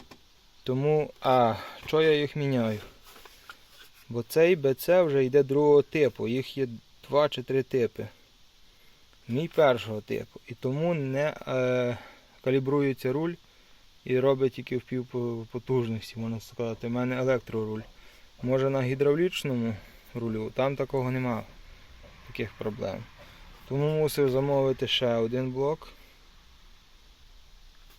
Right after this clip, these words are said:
І зараз ставлю, так само беру, е, комп'ютером активовую. А цей буду продавати, може, комусь цікаво,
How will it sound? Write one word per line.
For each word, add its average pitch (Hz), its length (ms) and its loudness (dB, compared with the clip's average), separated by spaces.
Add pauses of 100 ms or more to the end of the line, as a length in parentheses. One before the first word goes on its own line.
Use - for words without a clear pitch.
І 127 80 -6
зараз 131 380 -2
ставлю, 143 480 2 (760)
так - 120 -16
само 117 360 -4
беру, 113 760 -4 (1400)
е, 135 40 -14 (320)
комп'ютером 123 680 -4
активовую. 131 800 0 (1500)
А 117 100 -12
цей 135 260 0
буду 135 280 -2
продавати, 147 600 0
може, 117 260 -2
комусь 123 340 -6
цікаво, 135 580 0